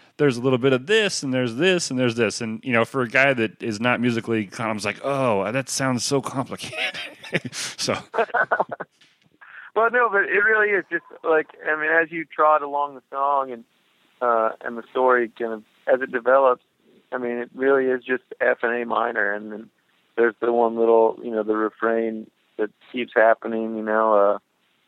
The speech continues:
Speaker 2: they're talking about how long of a drive it <laughs> was to Mardi Gras, you know, or, you know,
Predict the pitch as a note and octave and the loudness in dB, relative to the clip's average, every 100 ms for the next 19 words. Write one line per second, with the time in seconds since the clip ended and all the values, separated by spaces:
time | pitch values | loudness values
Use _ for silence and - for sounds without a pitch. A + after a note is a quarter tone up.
0 | _ A#2+ - B2+ A#2+ A#2 A#2+ A#2+ B2 B2 | _ -4 2 2 4 2 2 4 4 4
1 | B2+ C3 A#2+ A2+ B2 C3+ C3+ A#2 - F#3 | 4 4 -2 -2 4 4 4 -2 -2 0
2 | C#3 _ C#3+ D3 C#3 E3+ C#3+ B2+ B2 A2 | 0 _ -6 -2 0 -2 -4 -4 0 0
3 | G#2+ A#2 A#2 A#2+ A#2+ _ _ _ _ - | -2 -6 -12 -16 -16 _ _ _ _ -4
4 | A#2 A#2 A#2 - B2+ A#2 A2+ | 2 4 4 2 -6 -2 -2